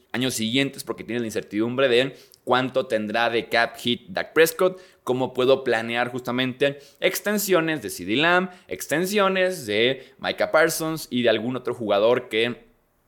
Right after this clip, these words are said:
eh, se la merezca en los siguientes años, como un Tyler Smith, por ejemplo, también guardia izquierdo, que tal vez esté jugando de tackle izquierdo este año. Entonces, comprometes este año y los siguientes al no extender, no poder bajar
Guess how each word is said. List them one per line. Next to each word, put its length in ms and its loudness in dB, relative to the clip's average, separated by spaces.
eh, 320 0
se 120 -2
la 100 0
merezca 500 0
en 140 -6
los 140 -6
siguientes 380 -8
años, 140 -6
como 180 -10
un 220 -10
Tyler 260 2
Smith, 240 -6
por 140 0
ejemplo, 280 -8
también 420 -6
guardia 220 -2
izquierdo, 440 2
que 80 -14
tal 200 -4
vez 100 -2
esté 160 -4
jugando 340 -2
de 80 -6
tackle 200 -10
izquierdo 440 -8
este 300 -10
año. 200 -8
Entonces, 480 -4
comprometes 640 4
este 280 2
año 200 2
y 80 0
los 120 0
siguientes 560 -2
al 240 4
no 60 4
extender, 640 2
no 200 -4
poder 260 4
bajar 500 0